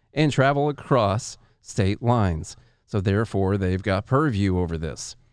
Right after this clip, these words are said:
Let's go through a little bit. Here's the applicability and preemption. Here's the problem. "This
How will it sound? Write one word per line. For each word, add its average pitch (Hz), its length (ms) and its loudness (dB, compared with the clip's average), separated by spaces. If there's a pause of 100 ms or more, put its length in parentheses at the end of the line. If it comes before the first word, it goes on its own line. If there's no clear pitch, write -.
(880)
Let's - 100 -18
go 156 160 4
through 143 260 2
a 135 60 4
little 165 180 2
bit. 123 240 2
Here's 151 380 0
the 117 420 0 (720)
applicability 160 880 0 (560)
and 110 100 -8
preemption. 165 760 0 (280)
Here's 151 340 0
the 170 80 -2
problem. 151 500 0 (240)
"This 185 360 0